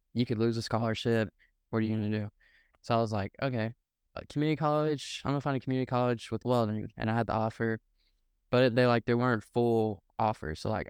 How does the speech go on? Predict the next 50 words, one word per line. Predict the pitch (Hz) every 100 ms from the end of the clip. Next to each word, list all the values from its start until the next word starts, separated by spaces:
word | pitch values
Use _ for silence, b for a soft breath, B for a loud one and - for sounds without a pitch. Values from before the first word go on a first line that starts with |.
| -
I'm, | 123 113 104
I | 117
don't | 120
wanna, | 110 107
I | 117
didn't | 117
wanna | 107 107
go | 110
into | 110
debt, | 104 113 113 - -
none | 107
of | 107
that. | 110 107 - _ _ _ _ _ _ _ -
And | 110
I |
was | 107
like, | 107 98
"Okay." | 92 - 76 - _
Like, | 107 107
I | 120
was | 127 107 -
planning | 117 117
on | 113 113
going | 104
to |
college, | - 110 110 85
and | 117
actually, | 127 165 - 113
I |
was | 123 120
gonna | 123
accept | 107 - 135 -
the | -
offer. | 76 73 - - _ _ _ _ _ _ _ _ _ _ _ _ -
And | 123
then | 120 120 113
next | 117 -
thing | 120
you |
know | 110 117
it, | 107 -
like, | 107 98 _ _ _ _ _
the | 123 120
week | 113 143 175
I | 147
was | 147 139
gonna | 127 131 123
accept | - 127 -
the | 113
offer, | - 120 - 165 180